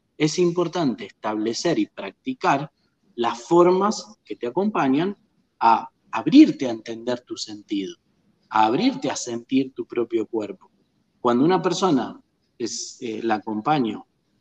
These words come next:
a, a que pueda entender, a que pueda sentir cómo está su cuerpo, y a partir de sentir cómo está el cuerpo, puede liberarse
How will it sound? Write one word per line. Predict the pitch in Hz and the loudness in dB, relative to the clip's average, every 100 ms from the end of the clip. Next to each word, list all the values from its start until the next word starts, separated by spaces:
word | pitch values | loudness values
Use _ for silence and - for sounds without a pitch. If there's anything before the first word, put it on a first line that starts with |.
| - | -4
a, | 107 107 - - _ _ _ | -2 -2 -4 -16 _ _ _
a | 113 | -12
que | - 110 | -6 -4
pueda | 143 180 196 | 2 2 4
entender, | 135 - 104 131 190 110 - | 2 0 -4 0 0 -2 -10
a | |
que | 107 110 | -12 -6
pueda | 156 170 | -2 -2
sentir | - 110 101 - 202 165 _ _ _ _ | -2 -8 -10 -4 0 0 _ _ _ _
cómo | - 226 175 123 | 8 8 8 4
está | 110 - 127 | 0 -6 -10
su | 170 - | -8 0
cuerpo, | 185 123 - 131 156 _ _ _ _ - | 0 0 -2 -4 -6 _ _ _ _ -6
y | 117 | -4
a | |
partir | 110 113 - 170 | -4 -4 4 6
de | 143 | 6
sentir | - 113 117 180 135 | 0 -6 2 2 2
cómo | 123 127 | 0 0
está | 127 | 0
el | 135 | -4
cuerpo, | 139 175 139 110 104 _ _ _ _ _ _ _ | 2 2 2 -4 -12 _ _ _ _ _ _ _
puede | 143 139 | 2 2
liberarse | 117 110 113 165 175 - 113 | 2 0 2 2 2 -2 -4